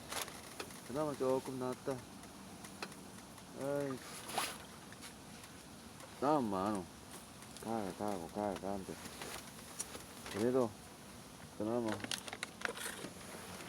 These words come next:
조금 낫습니다. 지금 일기 중에 삼 번. 어, 요거는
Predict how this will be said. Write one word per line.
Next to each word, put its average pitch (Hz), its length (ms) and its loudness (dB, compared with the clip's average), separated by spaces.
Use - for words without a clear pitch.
조금 110 420 12
낫습니다. 110 480 10
지금 107 360 10
일기 127 240 12
중에 113 280 10
삼 120 280 2
번. 110 180 10
어, 107 300 12
요거는 107 380 10